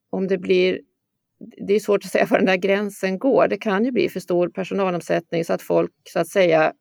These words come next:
börjar förvänta sig att vi ändå inte att jobba tillsammans, eh, så särskilt länge över tid och sådär. Eh, men, mm, så det är svårt att riktigt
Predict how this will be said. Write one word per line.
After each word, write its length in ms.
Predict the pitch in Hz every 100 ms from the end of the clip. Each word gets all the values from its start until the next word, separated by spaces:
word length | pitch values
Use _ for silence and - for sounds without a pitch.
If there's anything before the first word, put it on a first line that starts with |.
| _ _ _ 175
börjar 480 | 202 180 165 170
förvänta 680 | 170 202 190 247 285 269 190
sig 300 | - 160 139
att 140 | 147 -
vi 140 | 180 180
ändå 260 | 180 180
inte 460 | 262 190 - 147 170 -
att 100 | 165
jobba 300 | 165 147 165
tillsammans, 640 | 175 170 147 156 175 - _ _ _ _ _ -
eh, 360 | - - - - -
så 200 | 190 185
särskilt 280 | 180 170 170
länge 260 | 170 170
över 160 | 175 -
tid 300 | - - -
och 80 | -
sådär. 280 | - 202 - _ _ _ - - - - - - _ _ -
Eh, 500 | 196 185 185 185 185
men, 380 | 190 196 190
mm, 240 | - 214 - - - - -
så 140 | 226
det 80 | 247
är 80 | 240
svårt 360 | 277 277 262
att 160 | 233 233
riktigt 640 | 214 202 - 190 - _